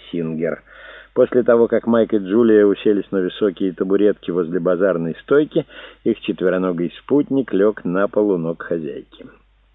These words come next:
Тиззи принял заказ и вскоре поставил перед ними две бутылки пива.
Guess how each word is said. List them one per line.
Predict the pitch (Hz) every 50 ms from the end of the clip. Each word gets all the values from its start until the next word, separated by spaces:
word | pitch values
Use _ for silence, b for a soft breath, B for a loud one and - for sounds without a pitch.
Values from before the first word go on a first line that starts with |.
| _ _ _ _ _ _ _ _ _ _
Тиззи | - 151 151 117 90 90 95
принял | - 95 104 98 92 87 85 80
заказ | 76 87 90 - - 165 170 160 - - B B B B B B B B B B _
и | -
вскоре | 90 - - - 165 160 151
поставил | - 113 104 - - 123 131 135 135 127
перед | 104 - 107 101 90
ними | 95 104 113 120 120
две | 104 82 80 95 107
бутылки | 107 107 101 - 101 98 98 87 - 95
пива. | 82 - 76 76 78 78 76 73